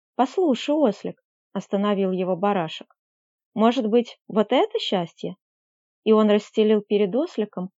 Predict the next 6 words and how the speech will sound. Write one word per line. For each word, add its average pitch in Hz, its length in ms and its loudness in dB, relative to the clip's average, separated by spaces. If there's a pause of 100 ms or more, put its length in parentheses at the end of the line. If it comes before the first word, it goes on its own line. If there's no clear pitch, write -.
(160)
пушистый 277 640 0
шерстяной 226 600 -2
платок. 202 600 -8 (640)
«Нет, 247 380 2
не 214 140 -2
думаю», 208 540 0